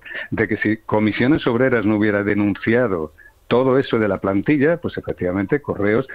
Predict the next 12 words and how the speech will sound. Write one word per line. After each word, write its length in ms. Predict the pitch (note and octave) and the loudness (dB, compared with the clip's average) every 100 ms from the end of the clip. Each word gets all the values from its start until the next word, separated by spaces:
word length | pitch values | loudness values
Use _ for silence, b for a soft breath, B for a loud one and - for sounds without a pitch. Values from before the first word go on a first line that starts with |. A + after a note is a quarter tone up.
| B | B
no 140 | G2 B2+ | -2 0
se 120 | C3+ | 0
hubiera 180 | F#2+ E2+ | 0 0
movido. 440 | E2 D#2 E2 C3 - _ _ | -2 -2 -2 -2 -6 _ _
Por 140 | G2 | -4
tanto, 320 | A#2+ A2+ B2+ C3 - b b - | -2 0 0 -2 -16 b b -4
es 160 | - - | -4 0
el 80 | D3 | 0
resultado 560 | C3+ - C3 A#2 C3 | 0 0 0 0 2
de 60 | C3 | 2
una 140 | B2 | 2
presión 540 | A#2 A2+ - C#3 A2+ | 0 -4 0 0 0